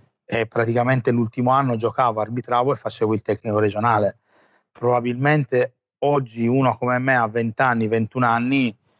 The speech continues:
non inizierebbe a arbitrare, o se iniziasse a arbitrare potrebbe aspirare forse alla C Gold,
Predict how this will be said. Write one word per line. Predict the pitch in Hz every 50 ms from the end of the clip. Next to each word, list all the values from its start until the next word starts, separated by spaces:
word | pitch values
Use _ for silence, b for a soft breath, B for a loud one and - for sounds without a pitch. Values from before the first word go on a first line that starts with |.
| _ _ _ _ _
non | - 113 120 120 120 123
inizierebbe | 117 117 113 101 - - - 117 117 117 117 113 117
a | 117
arbitrare, | 117 123 131 120 - 131 131 131 139 156
o | 131
se | - - -
iniziasse | 123 120 113 113 - - 131 117 - - 131
a |
arbitrare | 120 120 127 135 123 - 117 113 117 117 131 143 135 117 110 110 _ - - - _ _ _ _ _ _ _ _ _ _ _ _ _ _ - 117 113
potrebbe | - 127 120 - 127 127 123 120 123
aspirare | 117 - - - _ 123 113 117 120 120 117
forse | 113 - - 117 110 - - 123
alla | 113 110
C | - - - 107 101
Gold, | 104 110 110 117 113 104 101 104